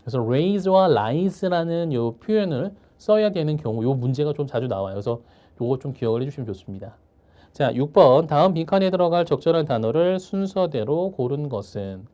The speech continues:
If you place an order for two thousand set of L E D monitor, we can offer you eight percent of discount. Blank the list price. 뭘까요?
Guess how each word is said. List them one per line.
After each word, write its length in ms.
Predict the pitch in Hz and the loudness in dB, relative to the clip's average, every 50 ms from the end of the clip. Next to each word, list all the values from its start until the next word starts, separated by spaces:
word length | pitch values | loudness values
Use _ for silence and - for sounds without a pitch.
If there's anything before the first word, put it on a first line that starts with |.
| _ _ _ _ _ _ _ _ _ _ _ _ _ _ _ | _ _ _ _ _ _ _ _ _ _ _ _ _ _ _
If 260 | 147 170 170 160 - | -4 -4 -4 -2 -2
you 180 | 214 214 220 214 | 0 0 0 0
place 520 | 214 226 226 220 214 214 220 214 - 220 | 0 4 6 8 8 8 6 4 2 2
an 180 | 208 214 208 214 - | 2 2 0 0 2
order 520 | 143 147 165 180 175 156 120 117 127 147 | 4 4 6 6 4 4 4 4 4 2
for 220 | 151 - 165 156 156 | 2 0 -2 -2 0
two 180 | - 202 196 190 190 | 0 0 0 0 0
thousand 460 | - 196 190 185 185 185 185 180 180 180 | 0 0 2 2 2 0 -2 -6 -8 -6
set 320 | 180 - 175 170 175 - | -6 -6 -6 -6 -2 -2
of 140 | 165 151 156 | 0 0 0
L 160 | 139 139 139 | -2 -2 -2
E 60 | 139 | -4
D 60 | 139 147 | -4 -2
monitor, 760 | 131 113 107 123 143 139 139 - 120 107 107 131 160 196 214 214 - _ - _ _ - - _ _ _ - | -2 -2 -2 -2 -4 -4 -6 -4 -4 -2 -2 0 -2 -2 -4 -8 -14 _ -20 _ _ -20 -20 _ _ _ -2
we 260 | 135 170 202 208 214 - | 0 0 0 0 -2 -8
can 360 | - - 214 214 214 220 214 214 | -8 -6 -2 0 0 0 -2 2
offer 400 | 156 151 156 151 151 - 196 190 | 4 4 4 4 4 4 4 4
you 500 | 180 131 110 107 117 135 151 175 190 220 - - - | 4 2 0 0 0 2 2 2 0 -2 -6 -6 -4
eight 400 | 120 123 139 156 175 180 180 - | -2 -2 0 -2 -2 -4 -4 -4
percent 640 | - 185 180 170 175 - 175 170 165 160 - - 196 190 190 196 196 196 | -2 -2 -2 -2 -2 -4 -4 -4 -4 -8 -6 -4 -2 0 0 0 0 0
of 800 | - 120 120 120 123 127 147 180 208 226 240 247 262 269 269 269 - _ _ _ _ _ _ _ _ | -2 0 2 2 0 0 2 4 4 6 6 6 4 2 0 -6 -12 _ _ _ _ _ _ _ _
discount. 880 | - 170 165 - - - 185 160 143 127 131 - - 117 107 95 95 - - _ _ _ _ _ _ _ _ _ _ _ _ _ _ _ _ _ _ _ _ _ | -4 -4 -4 -4 -4 0 4 4 4 4 0 -4 -4 -4 -2 -2 -4 -8 -14 _ _ _ _ _ _ _ _ _ _ _ _ _ _ _ _ _ _ _ _ _
Blank 480 | - 156 175 190 214 233 233 220 - - | 2 4 4 4 4 0 -4 -6 -10 -2
the 240 | - 180 175 175 175 | 0 4 4 4 4
list 480 | 175 170 143 147 170 180 180 - _ - 208 208 208 214 214 | 2 0 -2 -2 -2 -2 -4 -8 _ -6 -4 -2 -2 -2 -4
price. 720 | 214 - - 196 196 190 160 107 98 - - - - - _ _ _ _ _ _ _ _ _ _ _ - | -6 -8 -2 0 2 2 2 0 -4 -8 -14 -18 -20 -20 _ _ _ _ _ _ _ _ _ _ _ -4
뭘까요? 500 | 131 143 139 - 127 107 107 98 95 | -4 -4 -2 -2 -2 -2 -2 -4 -6